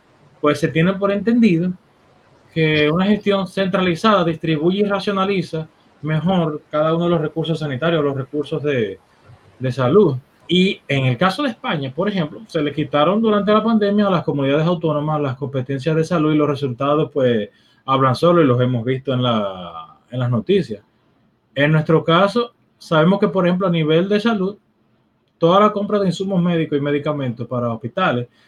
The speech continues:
se tiene que tramitar por Promesecal y se reciben órdenes de directores regionales de salud pública y así por el estilo. Hay una serie de,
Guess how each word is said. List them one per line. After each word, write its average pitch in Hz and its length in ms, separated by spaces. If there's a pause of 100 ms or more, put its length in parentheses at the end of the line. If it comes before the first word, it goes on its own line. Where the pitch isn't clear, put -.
se 147 140
tiene 151 240
que 165 80
tramitar 151 400
por 139 140
Promesecal 127 680 (160)
y 151 300
se 156 160
reciben 151 760
órdenes 143 500
de 123 200
directores 127 520
regionales 175 680 (360)
de 117 140
salud 143 240
pública 170 600 (160)
y 139 440
así 131 220
por 160 160
el 151 120
estilo. 156 260
Hay 143 100 (120)
una 151 200
serie 147 300
de, 147 280